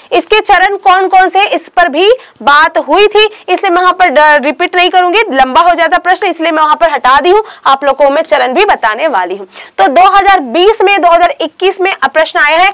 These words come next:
बाईस में नहीं आया तो क्या हुआ, तेईस में आने के इसके chances ज्यादा बनते हैं,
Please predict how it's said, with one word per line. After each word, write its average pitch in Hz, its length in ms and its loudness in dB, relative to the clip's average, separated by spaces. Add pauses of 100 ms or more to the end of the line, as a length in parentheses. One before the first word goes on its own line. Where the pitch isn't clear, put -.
(280)
बाईस 277 440 0
में 403 100 0
नहीं 381 240 0
आया 381 140 2
तो 381 140 -2
क्या 330 200 -2
हुआ, 349 220 0
तेईस 381 460 -2
में 381 120 0
आने 302 280 -2
के 330 100 -4
इसके 330 240 -8
chances 277 420 -2
ज्यादा 254 280 2
बनते 226 260 -4
हैं, 240 80 -4